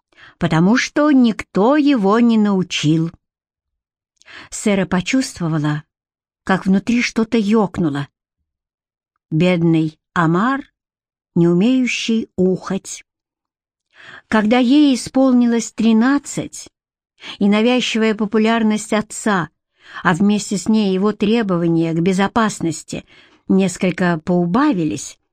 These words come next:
она впервые перешагнула порог настоящей школы, полной других настоящих детей. Выросшая затворницей,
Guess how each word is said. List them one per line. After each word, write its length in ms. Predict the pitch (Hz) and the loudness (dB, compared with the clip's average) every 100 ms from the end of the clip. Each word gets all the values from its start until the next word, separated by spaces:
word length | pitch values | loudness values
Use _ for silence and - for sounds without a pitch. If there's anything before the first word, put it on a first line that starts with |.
| _ _ _ - - - | _ _ _ -20 -12 -2
она 220 | 202 254 | 0 0
впервые 480 | - 277 285 320 302 | 0 2 4 4 4
перешагнула 720 | 269 247 - 233 247 240 226 | 2 0 0 0 2 2 0
порог 400 | 214 220 254 226 | 0 0 0 0
настоящей 640 | 202 - 196 226 240 233 | -2 -2 0 0 0 -2
школы, 640 | 214 - - 220 208 202 - _ _ _ - - - | -4 -6 0 2 2 -2 -6 _ _ _ -20 -12 0
полной 360 | 233 214 208 | 2 4 2
других 520 | 190 202 180 226 320 | 2 2 2 0 0
настоящих 720 | 214 185 - 175 185 220 214 190 | -2 -2 0 0 0 -2 -2 -2
детей. 580 | 175 170 - 160 160 - _ _ _ _ _ _ _ _ _ - - - | -4 -4 0 2 0 -4 _ _ _ _ _ _ _ _ _ -20 -20 -4
Выросшая 640 | 208 269 254 220 254 233 | 0 2 2 0 0 0
затворницей, 960 | 220 240 240 262 285 185 165 - 151 | 0 -2 0 0 2 2 0 -4 -8